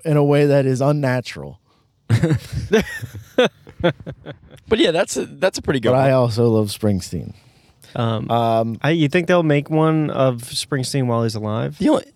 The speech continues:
Speaker 1: I don't know.
Speaker 2: the only thing about, uh, now, and this is, uh, we were talking to a lot of people, or I was talking to a lot of people about this question. The only thing about that is, like, and, and I'm a, I like Springsteen too, but I don't really know much about his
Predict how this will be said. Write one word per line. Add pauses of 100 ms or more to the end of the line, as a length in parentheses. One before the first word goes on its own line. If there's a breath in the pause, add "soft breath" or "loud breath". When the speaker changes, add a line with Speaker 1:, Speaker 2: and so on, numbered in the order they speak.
Speaker 1:
I
don't
know.
Speaker 2:
the
only
thing
about,
uh, (440)
now,
and
this
is,
uh,
we
were
talking
to
a
lot
of
people,
or
I
was
talking
to
a
lot
of
people
about
this
question. (560 soft breath)
The
only
thing
about
that
is,
like, (1400)
and, (140)
and
I'm
a, (180)
I
like
Springsteen
too,
but
I
don't
really
know
much
about
his